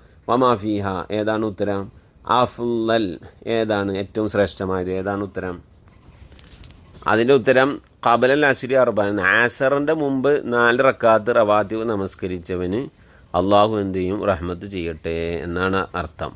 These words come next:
അല്ലേ? ഫർള് തന്നെ നിസ്കരിക്കാത്തവരോട് പിന്നെ അസറിൻ്റെ മുമ്പും ശേഷമുള്ള സുന്നത്തിനെ കുറിച്ച് പറഞ്ഞിട്ട് വല്ല കഥ ഉണ്ടാ? അപ്പോൾ മക്കളെ, നിങ്ങൾ നിസ്കരിക്കാത്തവരുണ്ടെങ്കിൽ നിസ്കാരം നിലനിർത്തണം ട്ടോ. സ്കൂളിൽ പോയാലും ശരി, സ്കൂളൊക്കെ ഒന്ന് വിട്ട് വന്നാൽ ഉടനെ നിസ്കരിക്കണം. ഓക്കെ, അടുത്തത്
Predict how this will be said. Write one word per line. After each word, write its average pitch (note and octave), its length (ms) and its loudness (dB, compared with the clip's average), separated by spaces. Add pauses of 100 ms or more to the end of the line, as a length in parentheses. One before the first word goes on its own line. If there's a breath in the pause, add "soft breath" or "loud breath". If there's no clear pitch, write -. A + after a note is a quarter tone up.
അല്ലേ? G2 180 4 (640 soft breath)
ഫർള് G2+ 280 2
തന്നെ A#2 160 0
നിസ്കരിക്കാത്തവരോട് G#2 840 -2
പിന്നെ G2+ 180 -2 (100)
അസറിൻ്റെ F2+ 460 -4
മുമ്പും G2+ 420 -2 (160)
ശേഷമുള്ള G2 460 -2
സുന്നത്തിനെ F2 460 -4
കുറിച്ച് G2 320 -6 (280)
പറഞ്ഞിട്ട് F#2+ 380 0
വല്ല F#2 200 -2
കഥ F2 180 -2 (100)
ഉണ്ടാ? D#2+ 180 -8 (460 soft breath)
അപ്പോൾ F#2+ 180 -4
മക്കളെ, A2 260 2
നിങ്ങൾ A2+ 160 2 (120)
നിസ്കരിക്കാത്തവരുണ്ടെങ്കിൽ A2 1080 0
നിസ്കാരം A2 540 0
നിലനിർത്തണം F2+ 600 -4
ട്ടോ. D#2 80 0 (140)
സ്കൂളിൽ G2+ 340 -4
പോയാലും F#2 400 2
ശരി, E2+ 180 -6 (120)
സ്കൂളൊക്കെ F2+ 400 -8
ഒന്ന് F#2 120 -4 (200)
വിട്ട് F2 260 -6
വന്നാൽ F2 300 -2
ഉടനെ F2+ 360 -2
നിസ്കരിക്കണം. D2 560 -10 (180)
ഓക്കെ, B2 160 0 (540 loud breath)
അടുത്തത് A2 320 2